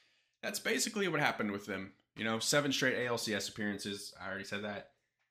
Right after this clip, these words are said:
Uh, and they were trying to get to their third World's, third straight World Series. Getting to two straight is hard enough. Getting to three, that is,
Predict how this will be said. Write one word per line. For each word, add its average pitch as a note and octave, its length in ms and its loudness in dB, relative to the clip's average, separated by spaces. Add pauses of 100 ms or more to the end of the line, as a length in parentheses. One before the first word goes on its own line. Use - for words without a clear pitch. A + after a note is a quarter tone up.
(140)
Uh, F#2+ 340 6 (840)
and A2+ 160 2
they B2 80 6
were A#2+ 320 6
trying A#2+ 280 2
to A2+ 60 2
get G#2+ 140 0
to A2 100 -2
their G2+ 140 0
third G2+ 320 0
World's, - 500 -4 (440)
third A#2+ 200 2
straight A2+ 300 2
World G2 200 -4
Series. G#2 420 0 (420)
Getting D3+ 300 4
to C#3 60 2
two D3 220 0
straight C3+ 320 2
is A2 120 -4
hard B2+ 200 2
enough. A2+ 420 0 (360)
Getting B2 320 0
to B2+ 100 0
three, A#2+ 540 0 (560)
that A2 180 2
is, G#2 420 -2